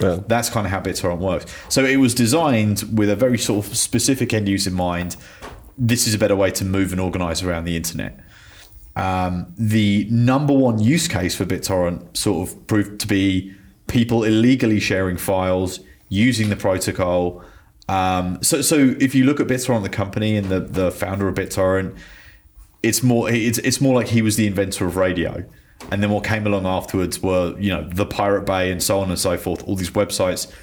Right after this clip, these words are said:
Speaker 2: that use BitTorrent technology. Um, that's the kind of the, uh,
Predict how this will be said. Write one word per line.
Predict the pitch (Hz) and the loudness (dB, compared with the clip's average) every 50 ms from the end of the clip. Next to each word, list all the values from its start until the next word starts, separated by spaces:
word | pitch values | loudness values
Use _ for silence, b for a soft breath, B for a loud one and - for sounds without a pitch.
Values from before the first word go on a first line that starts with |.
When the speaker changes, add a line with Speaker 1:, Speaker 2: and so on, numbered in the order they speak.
| B B | B B
Speaker 2:
that | - | 0
use | 101 104 110 107 110 | 2 2 2 2 0
BitTorrent | 113 101 - - 104 95 90 - | -2 -4 -2 -2 -4 -4 -4 -4
technology. | - - - - 135 156 139 107 92 92 90 90 90 92 90 B B B B B B B B B - _ - | -6 -6 -2 -2 0 0 0 0 0 0 0 0 0 -2 -4 B B B B B B B B B -16 _ -2
Um, | 98 98 98 95 95 92 92 90 92 - - - - - - - - _ - 123 120 117 - - - - - _ _ _ - | 0 0 0 0 0 -2 -4 -4 -6 -8 -14 -20 -20 -20 -20 -20 -20 _ -14 -12 -12 -12 -14 -16 -20 -20 -20 _ _ _ -6
that's | - 120 117 104 87 113 113 117 120 110 98 - - | -4 -2 -2 -2 -2 0 2 2 2 2 0 -2 -2
the | - 110 | -2 -2
kind | - 110 104 101 101 | -2 0 0 0 -2
of | 92 92 | -2 0
the, | - 101 98 95 95 - - - | 0 0 0 0 -2 -4 -4 -2
uh, | 104 101 92 92 104 | 0 0 0 -2 -4